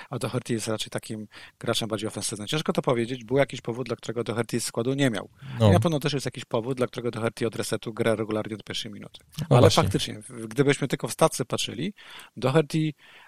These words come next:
Speaker 1: e, z obrońców Tottenhamu jest absolutnie najlepszą opcją
Speaker 2: Super,
Speaker 1: statystycznie.
Speaker 2: super on tam wygląda. E, tutaj mówiliśmy o tym, że Harry Kane ma tyle tych kartek, e, jest cała lista zawodników, którzy mają cztery kartki i czekają,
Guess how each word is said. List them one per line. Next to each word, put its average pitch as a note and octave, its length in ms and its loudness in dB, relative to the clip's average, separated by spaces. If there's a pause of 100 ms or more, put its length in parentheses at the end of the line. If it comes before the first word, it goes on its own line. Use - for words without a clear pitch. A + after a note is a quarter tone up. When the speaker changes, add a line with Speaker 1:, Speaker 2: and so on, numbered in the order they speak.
Speaker 1:
e, A#2 200 -4
z - 100 -8
obrońców B2 400 -2
Tottenhamu A#2 440 -4
jest A2+ 140 -4
absolutnie C3 480 -4
najlepszą A2 400 -4
opcją - 300 -12 (140)
Speaker 2:
Super, - 160 -2
Speaker 1:
statystycznie. - 460 2 (160)
Speaker 2:
super A#2+ 440 6
on A2+ 140 6
tam A2 160 8
wygląda. B2+ 380 10 (600)
E, C3 200 10
tutaj C#3+ 240 8
mówiliśmy C#3+ 640 8
o C#3 100 8
tym, C3+ 180 6
że B2 120 8
Harry B2+ 180 12
Kane C3 220 8
ma A#2+ 160 10
tyle A#2+ 280 8
tych - 180 0
kartek, B2+ 560 8 (120)
e, A2 560 8 (1080)
jest B2 200 6
cała A2+ 240 12
lista F#2+ 520 4 (340)
zawodników, G#2 760 6
którzy G2 240 2
mają G2 240 8
cztery G2 300 4
kartki - 480 4
i G2+ 40 0
czekają, G2 640 8